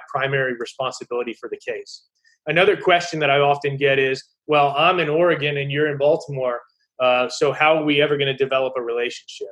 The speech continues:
And for every single client that I represent, in state or out of state, on the very front end of these things, I will go to you.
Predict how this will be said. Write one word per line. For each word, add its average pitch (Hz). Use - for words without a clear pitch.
And 135
for 143
every 175
single 170
client 156
that 147
I 143
represent, 135
in 147
state 151
or 139
out 139
of 135
state, 135
on 131
the 120
very 147
front 151
end 143
of 131
these 131
things, 135
I 127
will 135
go 143
to 139
you. 117